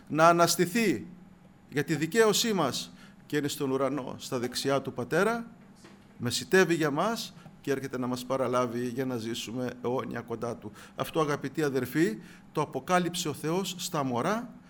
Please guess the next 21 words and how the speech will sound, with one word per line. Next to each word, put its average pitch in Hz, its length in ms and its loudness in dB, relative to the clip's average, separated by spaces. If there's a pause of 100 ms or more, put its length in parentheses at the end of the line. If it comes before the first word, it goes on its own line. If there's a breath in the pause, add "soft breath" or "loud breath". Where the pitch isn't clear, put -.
(260 loud breath)
και 147 100 -6
στα - 180 -4
εξουθενημένα 151 1000 -2 (320 loud breath)
του 143 160 -10
κόσμου. 117 440 0 (680 loud breath)
Εκείνους 196 380 0
τους, 170 280 -6
εκείνα 190 300 -2
τα 180 120 -2
παιδιά 170 300 0
τα 165 80 -2
οποία 175 220 0
απορρίπτει 170 560 0
ο 131 80 2
κόσμος, 180 580 -4 (220 loud breath)
γιατί 156 180 0
δεν 175 80 2
είναι, 175 100 2
λέει, 165 100 2
πολύ 160 280 0
σοφοί, 208 520 -4